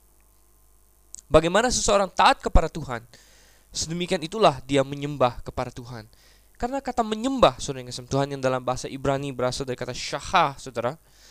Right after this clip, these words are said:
atau dalam bahasa Yunaninya adalah proskuneo.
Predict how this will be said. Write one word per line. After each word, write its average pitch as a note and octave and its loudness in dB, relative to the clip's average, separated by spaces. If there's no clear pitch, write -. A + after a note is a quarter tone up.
atau - -10
dalam C3+ 0
bahasa C3 -4
Yunaninya C#3+ 2
adalah C3 4
proskuneo. C#3+ -2